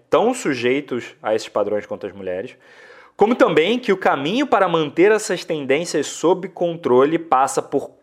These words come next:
quatro passos: equilíbrio emocional em você mesmo, empatia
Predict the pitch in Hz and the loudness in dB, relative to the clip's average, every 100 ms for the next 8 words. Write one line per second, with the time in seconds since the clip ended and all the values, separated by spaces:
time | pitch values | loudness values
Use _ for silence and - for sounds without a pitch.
0 | _ - 180 196 - 233 247 247 - _ | _ 2 4 4 0 2 2 0 -10 _
1 | _ _ - 175 175 - - - - - | _ _ 2 4 2 -2 -10 -16 -20 -20
2 | _ _ _ _ _ _ _ _ _ _ | _ _ _ _ _ _ _ _ _ _
3 | _ _ _ _ 151 170 180 175 135 180 | _ _ _ _ 0 0 0 -2 2 2
4 | 196 185 170 165 160 120 113 127 - - | 2 2 0 0 -2 2 2 0 -2 -16
5 | _ _ - 113 104 98 107 92 87 90 | _ _ -14 -12 -10 -10 -10 -12 -12 -14
6 | 101 117 _ _ _ _ _ _ _ 165 | -18 -20 _ _ _ _ _ _ _ -2
7 | 220 254 185 127 - - - 170 180 131 | 0 0 0 0 -2 -6 -6 -4 2 2
8 | 135 | 2